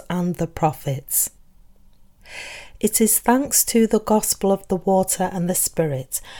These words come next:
that you and I have been saved from all our sins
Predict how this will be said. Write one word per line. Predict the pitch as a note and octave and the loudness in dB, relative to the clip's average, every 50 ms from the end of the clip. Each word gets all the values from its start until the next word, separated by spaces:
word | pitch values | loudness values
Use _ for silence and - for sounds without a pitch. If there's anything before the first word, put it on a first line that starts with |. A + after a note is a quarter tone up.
| - - - | -10 -2 2
that | F#3+ F#3+ F#3 - - - - | 2 2 2 2 -2 0 2
you | G3+ G#3+ A#3+ C4 | 2 4 4 6
and | C4+ C4+ C4 B3 - | 4 4 4 6 4
I | B3 A#3+ G#3+ D#3 C#3+ C3+ | 4 4 4 0 0 -2
have | C#3 - - - D#3 - | -4 -6 -6 -8 -6 -2
been | - E3+ E3+ E3+ E3 | 0 0 0 2 2
saved | - - - - F#3+ F#3+ G3 G3 G3+ - - | 2 2 4 4 4 4 4 2 2 0 -4
from | - - D#3 D3+ - - - | -4 -2 -2 -2 -2 0 2
all | G3+ G#3+ A3+ A#3 A#3 A#3+ | 4 6 6 6 6 6
our | A#3 A3+ G#3+ G#3+ | 6 6 4 4
sins | G#3+ - - - A#3 G3+ E3 C#3+ C#3 C3+ C3+ - - | 2 2 2 2 2 2 2 0 -2 -2 -4 -6 -8